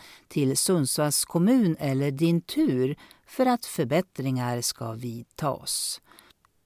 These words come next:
Taltidningen tydliggör hur du enkelt kan lämna dina synpunkter för dig som bor i Sundsvalls och Timrå kommun. Årets julvärd i S V T.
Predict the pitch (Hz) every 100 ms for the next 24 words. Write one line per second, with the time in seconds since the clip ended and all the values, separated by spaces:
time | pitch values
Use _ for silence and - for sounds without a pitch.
0 | - - 214 208 180 254 240 208 - 202
1 | 156 139 147 185 196 143 135 151 143 160
2 | - 240 233 - 143 - 156 151 156 135
3 | 135 135 143 - - _ 170 156 240 -
4 | 190 143 - 139 139 - 135 135 135 -
5 | - _ _ _ _ - - 196 175 160
6 | 151 160 139 135 131 123 - 214 180 -
7 | 233 220 - - - 151 - - - 185
8 | 123 139 196 139 - _ - 147 214 165
9 | - - 185 240 262 226 175 - 165 170
10 | 135 127 165 190 143 123 117 120 - -
11 | - 131 220 185